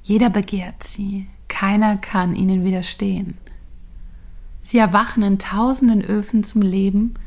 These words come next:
und werden in Tütchen und Päckchen verschenkt, weitergegeben, reisen mit der Post durch das Land. Kurz nach Weihnachten vergeht ihr Glanz. So vergänglich sind sie.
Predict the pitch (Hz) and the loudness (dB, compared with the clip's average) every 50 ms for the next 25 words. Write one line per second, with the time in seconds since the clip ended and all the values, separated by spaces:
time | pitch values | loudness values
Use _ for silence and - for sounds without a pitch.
0 | - - - - - - - - 202 202 202 208 196 185 196 208 185 - - - | -10 -10 -12 -12 -12 -8 -2 2 2 4 4 4 2 2 0 -2 -2 -2 0 -2
1 | 277 - - - 294 269 254 214 202 196 - - 196 - - - 196 196 190 - | -2 -2 -2 -2 0 2 2 2 0 0 -2 -4 -6 -6 -4 -2 -2 -2 -2 -2
2 | - 160 - - 190 202 233 - - - - - - - - - - - - - | -6 -8 -6 -4 -4 -4 -6 -6 -10 -16 -16 -16 -16 -18 -18 -18 -20 -20 -18 -18
3 | - - - 190 180 180 190 202 196 233 208 190 196 190 - 190 190 196 190 - | -18 -14 -6 0 2 2 2 4 2 2 0 0 0 -2 0 0 0 2 2 2
4 | 190 190 202 - - - - - - - - - 180 165 180 185 196 214 240 240 | 2 0 0 -2 -6 -16 -20 -20 -20 -14 -8 -6 -4 -2 0 2 4 4 4 4
5 | - 277 277 285 285 247 220 202 - 190 180 - - 175 175 180 - - - - | 4 2 2 4 4 4 2 2 2 -2 -4 -4 -4 -4 -4 -4 -4 -6 -10 -10
6 | - - - 196 190 190 190 190 196 - - 202 196 180 175 170 170 180 - - | -10 -10 -6 -4 -4 -4 -4 -4 -6 -4 -2 -2 -2 -2 -2 -4 -6 -8 -10 -14
7 | - - - - - - - - - - - - - - - - - - - - | -18 -18 -18 -20 -20 -20 -20 -20 -20 -20 -20 -20 -20 -20 -20 -20 -20 -20 -20 -20
8 | - - - - - - - - - - - - - - - - 320 320 - - | -20 -20 -20 -20 -20 -20 -20 -20 -20 -20 -20 -20 -18 -10 -4 -4 -4 -2 -2 -2
9 | - 220 202 - - - 208 202 220 208 202 190 202 - - 202 196 196 - 185 | -2 -2 -2 -2 0 2 2 4 4 4 2 0 -2 -2 0 0 0 0 0 -4
10 | 175 180 - 190 185 - - 185 180 180 - 165 160 165 175 175 175 - - - | -4 -2 -2 -4 -4 -2 -4 -6 -6 -4 -2 -2 -2 0 -2 -2 -4 -4 -6 -6
11 | - - - - - - - - - - - - 185 190 196 214 233 240 233 - | -8 -10 -14 -20 -20 -20 -20 -20 -20 -16 -8 -4 -2 0 2 4 4 2 2 2
12 | 220 196 190 - 202 202 202 196 196 180 185 170 - - 202 190 - 180 170 - | 0 0 0 2 2 2 4 4 4 2 2 -2 -8 -10 -10 -8 -8 -8 -8 -10
13 | - - - - - 175 | -10 -12 -12 -14 -14 -16